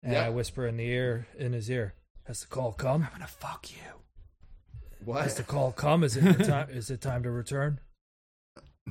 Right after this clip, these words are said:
Speaker 2: No. Well, you know what? I don't know if that's ever gonna happen, brother.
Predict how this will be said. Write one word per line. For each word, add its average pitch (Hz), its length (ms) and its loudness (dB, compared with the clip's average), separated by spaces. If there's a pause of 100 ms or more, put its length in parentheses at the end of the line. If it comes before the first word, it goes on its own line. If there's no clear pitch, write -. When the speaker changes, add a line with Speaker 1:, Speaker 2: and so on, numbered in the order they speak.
(340)
Speaker 2:
No. 95 360 -8 (200)
Well, 156 300 -2
you 165 100 4
know 180 200 4
what? 190 380 2 (540)
I 151 100 -6
don't 185 140 2
know 170 80 2
if 160 80 0
that's 160 180 0
ever 156 140 -2
gonna 156 240 -4
happen, 131 380 -2
brother. 117 320 -8